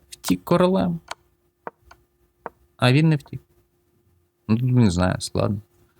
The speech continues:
Ну да, тут слон Д три треба було зіграти. І з-, під прикриттям слонів, от якщо він послав за продуктами, якби їх треба було повернути з харчами додому. А він забув про одного.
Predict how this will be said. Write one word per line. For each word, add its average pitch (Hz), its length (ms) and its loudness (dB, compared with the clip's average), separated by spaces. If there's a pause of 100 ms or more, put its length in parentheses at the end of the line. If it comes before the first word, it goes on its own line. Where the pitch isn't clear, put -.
Ну 156 80 2
да, 117 120 6
тут 98 140 0
слон 113 160 0
Д 110 60 2
три - 160 0
треба 92 220 -6
було 92 120 -2
зіграти. 98 360 -6 (2250)
І 175 320 6
з-, 147 60 2
під 165 220 0
прикриттям 185 500 4
слонів, 190 460 6
от 139 240 0
якщо - 260 4
він 139 100 6
послав 135 380 4
за 123 120 6
продуктами, 131 760 4
якби 123 240 2
їх 120 120 2
треба 139 220 4
було 131 140 6
повернути 143 680 4 (200)
з - 120 -2
харчами 101 580 0 (960)
додому. 98 640 2 (2500)
А - 80 0
він 131 120 6
забув 120 220 2
про 98 120 0
одного. 95 340 0